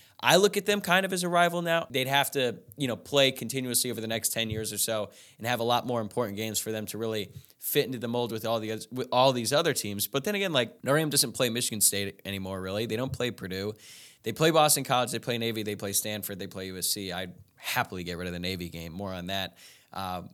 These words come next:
in August probably. But yeah, U S C is Notre Dame's biggest rival. I, I really don't even think it's up for a debate at this point, and they are certainly the team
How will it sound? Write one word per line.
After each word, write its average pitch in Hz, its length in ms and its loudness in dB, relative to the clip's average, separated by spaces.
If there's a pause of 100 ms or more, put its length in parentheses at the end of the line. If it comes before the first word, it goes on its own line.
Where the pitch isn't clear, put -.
(220)
in 120 140 -4
August 98 480 -4
probably. 90 540 -6
But 135 360 2 (500)
yeah, 127 220 -4 (220)
U 180 200 2
S 170 160 6
C 175 180 4
is 151 120 2
Notre 156 160 2
Dame's 143 180 2
biggest 131 300 0
rival. 135 240 6
I, 123 140 6
I 117 100 4
really 139 220 4
don't 131 160 0
even 117 160 -2
think 113 160 -4
it's 113 140 0
up 117 140 0
for 107 100 -2
a 101 40 -4
debate 98 320 -4
at 95 100 -6
this 98 140 -4
point, 95 240 -8
and 95 80 -6
they 98 80 -4
are 95 80 -6
certainly 98 360 -6
the 92 140 -8
team 92 360 -10